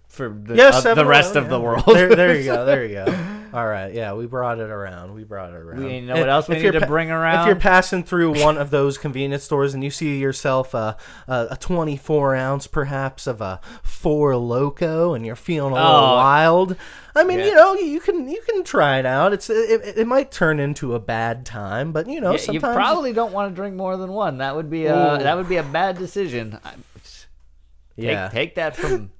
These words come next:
Speaker 2: <laughs> They have, like,
Speaker 1: a, a
Speaker 2: twelve percent
Speaker 1: former
Speaker 2: alcohol.
Speaker 1: college student, yeah. <laughs>
Speaker 2: That twelve, like,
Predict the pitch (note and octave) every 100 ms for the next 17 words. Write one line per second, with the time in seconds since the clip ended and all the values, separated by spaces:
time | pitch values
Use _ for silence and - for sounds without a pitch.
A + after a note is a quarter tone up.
0 | - _ - C#3+ D3 C#3+ C#3 C3 C3+ B2+
1 | C3 C#3+ D3 B2 G#2 _ _ - - C3+
2 | C3+ D3 C3+ - D#3 C#3+ D3 C#3+ D3+ D3+
3 | B2+ C3+ C3+ C#3 B2+ A2 - A#2+ A#2 A#2+
4 | A#2+ A#2+ C3+ - - D3+ D3 D3 D3 B2
5 | C3 D3+ B2+ B2